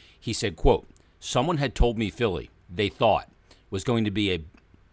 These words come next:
someone had told me Philly, they thought, was going to be big on him earlier in the day. But then I got some pushback on them later. Someone said to me the fi-, someone said to me that Philly's targets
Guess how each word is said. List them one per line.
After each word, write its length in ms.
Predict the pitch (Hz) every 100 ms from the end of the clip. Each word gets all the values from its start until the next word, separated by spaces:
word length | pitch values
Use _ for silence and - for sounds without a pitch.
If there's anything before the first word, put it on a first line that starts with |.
| _ _ _ _ _
someone 320 | - 135 156
had 120 | 156 -
told 220 | 131 120
me 100 | 110
Philly, 360 | - 117 113
they 120 | 98 90
thought, 400 | - 87 87 - - -
was 160 | 101 -
going 220 | 123 113
to 60 |
be 100 | 101
big 340 | 90 80 127 117
on 180 | 107 85
him 220 | 98 92 -
earlier 380 | 104 107 101 95
in 80 |
the 120 | 95 85
day. 420 | 101 87 60 - _ - _ -
But 140 | 90
then 100 | 113
I 100 | 123
got 180 | 147 147
some 160 | 131 117
pushback 540 | - 117 - 107 101
on 160 | 104 101
them 240 | 104 104
later. 440 | 127 143 87 - - _ _ _ _ _ _ _ -
Someone 380 | - 123 151 156
said 240 | 143 117
to 100 | -
me 160 | 113 110
the 160 | 98
fi-, 220 | - 127 - _ _ _ _ -
someone 380 | - 131 160
said 220 | - 143 107
to 100 | 123
me 100 | 117
that 180 | 104 85
Philly's 300 | 117 117 -
targets 520 | 104 104 101 -